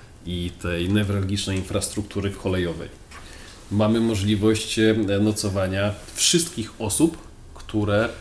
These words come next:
wykonują cel publiczny. I tutaj katalog celu publicznego jest naprawdę bardzo duży,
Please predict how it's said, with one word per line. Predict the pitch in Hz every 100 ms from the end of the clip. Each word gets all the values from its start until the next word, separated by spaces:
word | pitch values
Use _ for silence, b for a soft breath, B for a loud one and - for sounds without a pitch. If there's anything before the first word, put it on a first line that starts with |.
| -
wykonują | 107 104 127 - 127 113 107 117 160 165 - - B B B B B - - -
cel | - 123 120 127 - -
publiczny. | - 123 123 107 - 85 78 - -
I | 107
tutaj | 110 104 101
katalog | - 104 151 120 95 - -
celu | - 120 110
publicznego | 104 95 95 95 104 98 101
jest | 95 -
naprawdę | 98 90 - 127 87 85
bardzo | 78 80 - 80
duży, | 73 73